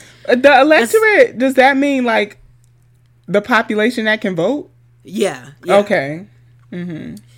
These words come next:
Speaker 2: So, and in this election, seventy-six percent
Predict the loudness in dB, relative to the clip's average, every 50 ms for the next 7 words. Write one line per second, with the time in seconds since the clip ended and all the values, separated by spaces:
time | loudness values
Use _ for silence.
0 | _ _ _ _ _ _ _ _ _ _ -16 -6 -2 0 2 2 2 0 -2 -4
1 | -6 -8 -12 -20 _ _ -20 _ _ _ _ _ _ _ _ _ -20 _ _ _
2 | _ _ -20 -20 -20 _ _ -20 _ _ _ _ _ _ _ _ _ _ _ _
3 | -20 _ _ -14 -6 -2 -2 -2 -2 -2 -2 -4 -4 -4 -4 -10 -10 -10 -10 -10
4 | -12 -14 -16 -16 -14 -14 -14 -16 -18 -20 -20 -20 _ _ -20 _ _ _ _ _
5 | -18 -16 -10 -4 0 0 0 0 -2 -6 -8 -8 -10 -12 -10 -10 -10 -10 -12 -18
6 | -12 -12 -10 -10 -10 -12 -12 -12 -10 -8 -8 -8 -10 -12 -16 -18 -20